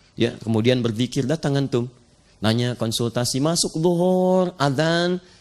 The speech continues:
belum bergerak sholat. Waktu qomat belum, dekat-dekat asar belum sholat. Anda tanya,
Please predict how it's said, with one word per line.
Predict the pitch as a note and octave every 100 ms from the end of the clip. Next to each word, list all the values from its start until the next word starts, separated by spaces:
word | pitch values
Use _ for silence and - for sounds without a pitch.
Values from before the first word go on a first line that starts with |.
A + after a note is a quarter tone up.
| -
belum | G#2+ A#2+
bergerak | A#2 G2+ G#2 F#2+
sholat. | - F2 C#2 - - - - _ -
Waktu | - - F3+
qomat | E3 E3+ F#3 A#2+
belum, | G2+
dekat-dekat | F2+ - F3 E3+ D#3
asar | D3+ D3+
belum | C3 A#2
sholat. | - -
Anda | D3
tanya, | D#3 E3 D#3 D3+